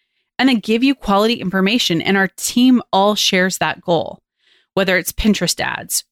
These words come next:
whether it's small workshops, whether it's organic Pinterest marketing, whatever it is, we wanna give that to you. And so we're gonna commit to that and still holding true to that mission. And this podcast is gonna reflect that. We're gonna have great interviews coming up.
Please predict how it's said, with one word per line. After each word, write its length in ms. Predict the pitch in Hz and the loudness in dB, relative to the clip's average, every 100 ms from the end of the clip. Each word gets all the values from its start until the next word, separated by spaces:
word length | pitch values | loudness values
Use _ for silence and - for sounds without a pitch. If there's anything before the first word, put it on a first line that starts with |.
| - | -2
whether 240 | 196 190 | 0 2
it's 140 | 196 - | 0 -2
small 400 | - 214 208 190 | 0 2 2 2
workshops, 640 | 170 - - - - - _ | -2 -2 -6 -4 -6 -6 _
whether 240 | - 185 190 | -2 0 0
it's 100 | 185 | 0
organic 460 | 180 196 196 202 | -4 -2 -2 -2
Pinterest 360 | - 185 190 - | -4 -4 -4 -2
marketing, 420 | 175 165 175 180 - | -2 -2 -6 -12 -4
whatever 640 | 190 - - 208 202 208 - | -2 -2 -2 -2 0 0 0
it 220 | 180 - | -6 -4
is, 560 | 160 139 - - - - _ _ _ _ - | -4 -4 -6 -6 -6 -6 _ _ _ _ -2
we 100 | 196 | 2
wanna 180 | 247 240 | 2 2
give 180 | 202 185 | 0 0
that 200 | 202 - | -2 -2
to 140 | - | -4
you. 140 | - - - _ _ _ _ - | -4 -6 -10 _ _ _ _ -2
And 140 | 180 | 0
so 140 | 196 | 0
we're 80 | 190 | -2
gonna 160 | 220 214 | -2 -4
commit 540 | - 190 175 180 - | -2 0 2 0 -2
to 140 | - 233 | -4 0
that 400 | 233 269 285 _ _ _ - | 0 0 -2 _ _ _ -4
and 160 | 190 175 | -2 0
still 340 | - 214 214 | 0 0 0
holding 340 | - 190 190 | 0 0 2
true 320 | 180 - 180 175 | 0 0 0 0
to 420 | - - 208 190 | -4 0 2 2
that 280 | 175 - - | 2 -2 -4
mission. 640 | 180 170 - - - 180 _ _ _ - - | -2 0 -2 -4 -8 -12 _ _ _ -20 -4
And 140 | 202 | 0
this 100 | 214 | 0
podcast 540 | - 214 214 - 185 - | 0 -4 -4 -4 -6 -4
is 60 | - | -2
gonna 160 | 175 | 0
reflect 420 | 165 - 165 143 - | -2 -4 -12 -10 -8
that. 260 | - - _ _ _ _ _ _ _ _ - | -8 -8 _ _ _ _ _ _ _ _ -2
We're 80 | |
gonna 120 | 202 226 | 0 0
have 140 | 202 | 0
great 220 | 202 196 | 0 0
interviews 520 | 190 190 175 170 165 | 2 0 0 -2 -2
coming 280 | - 165 151 | -2 0 0
up. 140 | 139 | -2